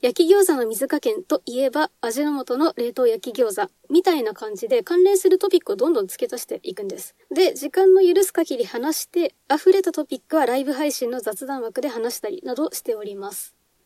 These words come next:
一人喋りだと脳みそが一つしかないですからね。話すことがなくなったら終了なわけじゃないですか。だから時間切れになるぐらいトピックを用意しておくのがコツだと思っております。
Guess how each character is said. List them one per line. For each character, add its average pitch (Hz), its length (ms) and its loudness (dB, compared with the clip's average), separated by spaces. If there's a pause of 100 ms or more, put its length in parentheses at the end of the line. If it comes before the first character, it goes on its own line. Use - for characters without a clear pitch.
(240)
一 - 220 2
人 370 100 10
喋 370 320 2
り 226 100 -4
だ 208 100 -6
と 202 240 -10 (340)
脳 262 240 0
み 359 100 10
そ 285 120 -2
が 220 60 0
一 233 220 -8
つ 247 120 -6
し 190 80 -8
か 214 100 -10
な 214 100 -8
い 220 80 -6
で 190 80 -6
す - 80 -12
か 202 100 -8
ら 208 80 -14
ね。 214 260 -16
話 311 280 4
す - 60 -8
こ 262 100 -2
と 214 100 -6
が 208 80 -6
な 202 100 -8
く 220 120 -10
な 240 80 -6
っ - 20 -12
た - 180 -12
ら 220 220 -10 (260)
終 - 380 2
了 330 320 2
な 285 260 -6
わ 302 100 -4
け - 200 -6 (120)
じ - 60 -6
ゃ 220 40 -6
な 208 80 -8
い 196 60 -6
で 180 60 -10
す - 80 -12
か。 196 140 -10 (140)
だ 359 100 6
か 370 140 4
ら 226 160 0
時 247 160 -4
間 381 260 4
切 359 140 6
れ 381 100 6
に 370 100 10
な 294 120 0
る 311 100 -2
ぐ 359 160 2
ら 349 140 2
い 294 120 -4
ト 254 140 -4
ピ 330 120 0
ッ 320 140 -6
ク 494 120 0
を 427 40 2
用 262 220 0
意 240 60 -2
し 190 100 -8
て - 160 -2
お 233 80 -6
く 247 140 -8
の 220 100 -4
が 277 140 -4
コ 254 120 -8
ツ - 160 -10
だ 240 120 -6
と 202 240 -8
思 208 220 -8
っ 185 40 -16
て - 300 -10
お 214 80 -10
り 214 100 -8
ま 208 140 -8
す。 - 240 -12